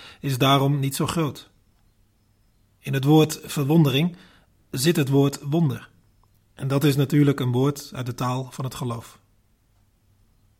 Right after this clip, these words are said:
Dat geloof in God, zoals dat in de Bijbel naar voren komt, dat gaat sterk uit van het wonder van het bestaan. Dat deze wereld er überhaupt is.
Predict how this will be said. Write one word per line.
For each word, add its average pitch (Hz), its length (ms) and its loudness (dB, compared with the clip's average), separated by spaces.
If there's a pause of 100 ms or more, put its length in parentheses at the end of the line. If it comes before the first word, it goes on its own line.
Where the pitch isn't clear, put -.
(240)
Dat - 180 -8
geloof 151 520 2
in 120 140 -6
God, 156 300 -4
zoals 123 240 -4
dat 131 180 0
in 131 80 0
de 131 60 0
Bijbel 139 260 2
naar 131 120 0
voren 147 280 0
komt, 165 260 0 (480)
dat 143 180 -6
gaat 151 220 -2
sterk 156 300 0
uit 160 300 0
van 135 160 -4
het 131 120 -4
wonder 151 440 2
van 147 180 -8
het 143 100 -4
bestaan. 117 460 -8 (1200)
Dat 139 160 -4
deze 156 280 4
wereld 160 340 4
er 147 240 -4
überhaupt 160 400 -2
is. - 340 -4